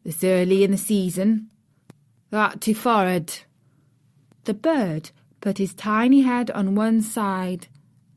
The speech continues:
and looked up at him with his soft bright eye,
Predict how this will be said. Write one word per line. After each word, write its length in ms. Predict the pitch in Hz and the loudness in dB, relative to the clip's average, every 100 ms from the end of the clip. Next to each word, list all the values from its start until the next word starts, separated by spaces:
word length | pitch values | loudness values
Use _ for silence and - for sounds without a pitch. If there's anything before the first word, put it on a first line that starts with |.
| - | -8
and 240 | 202 208 214 | 0 2 2
looked 260 | - - - | 0 -6 -4
up 220 | 233 208 | -2 -2
at 120 | 180 - | -4 -4
him 360 | 170 165 156 - _ - | -4 -2 -4 -8 _ -10
with 160 | 185 | -6
his 180 | 180 175 | -4 -4
soft 560 | - 214 180 - - - | -4 -4 -4 -6 -14 -6
bright 380 | 185 170 175 - | -4 -2 -6 -6
eye, 460 | 185 165 160 156 | -4 -4 -6 -8